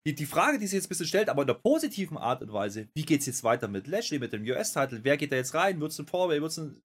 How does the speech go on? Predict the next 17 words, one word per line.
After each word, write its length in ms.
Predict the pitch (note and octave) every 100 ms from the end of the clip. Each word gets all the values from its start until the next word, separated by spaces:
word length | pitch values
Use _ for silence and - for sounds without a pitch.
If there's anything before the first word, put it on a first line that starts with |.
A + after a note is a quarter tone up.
| -
Three-Way, 420 | - F#3 E3+ D3+
wird's, 280 | D#3+ D#3+ - _ _ _ -
äh, 80 | A2 _ - - _ _ D3
wird's 200 | G#3 -
vielleicht 240 | F#3+ E3+
Logan 240 | F3 F#3+ -
Paul 320 | G3 D#4 A3
derjenige 440 | G3 F3+ F3 D#3+
sein, 220 | C3 A#2+
ne? 120 | C#3+ C4
Weil 120 | F#3+
man 120 | E3
stellt 240 | D#3+ F3 F#3
ja 100 | -
auch 180 | E3+
Miz 180 | F3+ G#3
und, 220 | D#3 D#3+